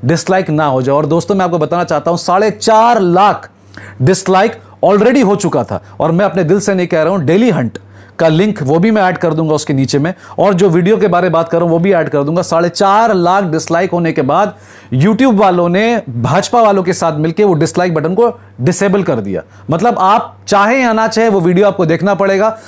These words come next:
आप, आपको अच्छा लगे या ख़राब लगे, आप अपना जो जाहिर करना चाहते हैं,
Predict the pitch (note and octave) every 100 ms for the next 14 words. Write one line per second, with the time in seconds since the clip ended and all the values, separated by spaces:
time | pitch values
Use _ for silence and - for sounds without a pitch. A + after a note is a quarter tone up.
0 | - - F3+ - F3 - G#3 F3+ - A#3+
1 | A#3+ A3+ A#3+ A3 F#3+ G3 G#3 G#3 G3+ F#3
2 | E3+ G3+ - D#3 - F#3 B3 - - -
3 | A#2+ D#3 E3 B2 E3 A#3+ C4 G3+ F3+ E3
4 | D3 C3 B2+ C3+